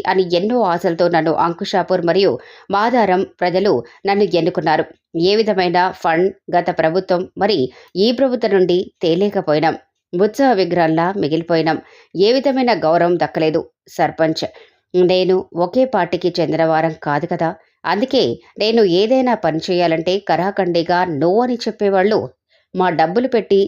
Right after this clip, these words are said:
చేయించిన పనులే, ఎన్ని పోరాటాలు, ఎన్ని సమ్మెలు, ఎన్ని ఆందోళనలు, ఎన్ని అవమానాలు, ఎన్నిటినీ ఈ సంవత్సర-, ఐదు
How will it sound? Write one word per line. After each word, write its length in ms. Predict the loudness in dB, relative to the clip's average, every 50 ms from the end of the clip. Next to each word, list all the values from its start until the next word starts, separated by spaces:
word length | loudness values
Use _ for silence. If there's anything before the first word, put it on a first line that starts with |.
| -2 -4
చేయించిన 460 | -2 0 0 0 -2 -4 -4 -4 -4 -2 -2
పనులే, 300 | -2 -2 -2 0 0 0 -2 -2 -8 -16 -20 -12 _ -2 0
ఎన్ని 180 | 2 2 2 0 0
పోరాటాలు, 520 | 0 0 2 2 0 0 0 0 2 2 2 0 -2 -2 0 0
ఎన్ని 160 | 2 2 0 0
సమ్మెలు, 360 | 0 -2 0 0 0 0 0 0 0 0 0
ఎన్ని 180 | 0 2 0 0 0 0 -2
ఆందోళనలు, 420 | -2 -2 -2 -2 -2 -2 -2 -2 -4 -2 -2 -2
ఎన్ని 180 | -2 -2 -4 -4 -4 -4
అవమానాలు, 540 | -4 -4 -4 -4 -4 -2 -2 0 0 0 0 0 0 0
ఎన్నిటినీ 420 | 0 0 -2 -4 -4 -2 0 0 0 0 -2 -6 -12 -20 -20 -10 -4 -2 0
ఈ 20 | 0 0 0 -2 -2 -2 -4 -8 _ _ -6
సంవత్సర-, 540 | -2 0 0 0 0 -2 -2 -2 0 0 2 2 2 2
ఐదు 180 | 2 0 -2